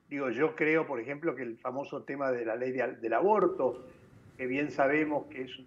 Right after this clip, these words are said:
tema muy movilizador, es una maniobra para,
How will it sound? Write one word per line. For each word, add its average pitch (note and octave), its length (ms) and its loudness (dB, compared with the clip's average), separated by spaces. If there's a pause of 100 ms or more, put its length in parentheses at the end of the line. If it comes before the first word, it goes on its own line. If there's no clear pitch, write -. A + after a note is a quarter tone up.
tema C3+ 240 -6
muy C#3 380 -4
movilizador, C#3 960 2 (340)
es D3+ 240 -6
una D#3 140 2
maniobra C3+ 840 0 (320)
para, A#2 760 -2